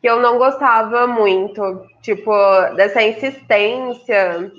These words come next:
muitas vezes, algum, em algumas edições, assim, essa insistência de querer que a gente mudasse, ai, saiba algumas atitudes pra você conquistar o garoto e tal.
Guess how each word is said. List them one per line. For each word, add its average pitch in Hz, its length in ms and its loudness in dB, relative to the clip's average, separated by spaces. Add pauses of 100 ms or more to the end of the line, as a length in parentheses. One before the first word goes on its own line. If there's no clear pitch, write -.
muitas 196 360 -4
vezes, 190 340 -6
algum, 180 500 -6
em 233 80 -4
algumas 285 400 0
edições, 233 520 -8
assim, 226 420 -8
essa 220 180 -10
insistência 233 600 -6
de 233 460 -6
querer 247 260 4
que 247 80 -4
a 285 40 -2
gente 262 240 -8
mudasse, 226 560 -2 (320)
ai, 220 460 -2 (320)
saiba 254 300 0
algumas 247 380 -2
atitudes 240 760 -10
pra 226 140 -2
você 220 260 -4
conquistar 214 960 -2
o 202 80 -4
garoto 196 640 0
e 190 40 -6
tal. 226 340 -2